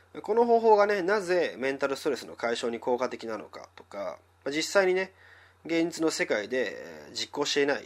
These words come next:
表現できていないのに、どうしてそういった負のサイクルを断ち切ることにつながるのかっていうのね、そのあたりの理由については、また次回にね、詳しく解説したいなと思いますので、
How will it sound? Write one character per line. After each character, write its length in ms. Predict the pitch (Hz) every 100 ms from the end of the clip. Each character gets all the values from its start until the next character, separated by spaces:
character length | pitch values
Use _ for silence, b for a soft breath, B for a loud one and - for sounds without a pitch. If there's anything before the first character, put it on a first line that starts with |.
| -
表 260 | 151 160 139
現 80 |
で 120 | 151 190
き 60 |
て 100 | 156
い 100 | 147
な 120 | 208
い 60 | 202
の 100 | 160
に、 300 | 165 135 - _ 170
ど 140 | 214
う 60 | 196
し 80 | -
て 80 |
そ 160 | 117 110
う 60 | 98
い 20 |
っ 40 |
た 80 | 104
負 140 | -
の 80 | 123
サ 180 | - 92
イ 60 | 76
ク 140 | -
ル 100 | 147
を 80 | - b b b b b
断 120 | - 123
ち 100 | -
切 80 |
る 80 | 120
こ 100 | 135
と 100 | 196
に 60 | 147
つ 140 | 113
な 80 | 104
が 80 | 98
る 60 |
の 100 | 80
か 100 | -
っ 20 | - _ _ _ _ _ _ _ _ _
て 80 | -
い 100 | 170
う 40 | 110
の 80 |
ね、 220 | 104 123 -
そ 140 | - 185
の 180 | 208
あ 60 | 214
た 80 | 156
り 80 | 101
の 80 |
理 140 | 104 123
由 160 | 151
に 120 | 151 151
つ 140 | 151
い 80 | 117
て 100 | -
は、 300 | 104 90 - B B B -
ま 80 | 165
た 100 | 165
次 140 | -
回 160 | 196 110
に 80 |
ね、 200 | 110 113 -
詳 120 | 110
し 140 | - -
く 60 |
解 180 | - 107
説 240 | 107 -
し 100 | 101
た 120 | 123 87
い 60 |
な 100 | 135
と 100 | 147
思 280 | 85 - 71
い 60 | 78
ま 100 | -
す 120 | 64
の 80 | -
で、 260 | 92 -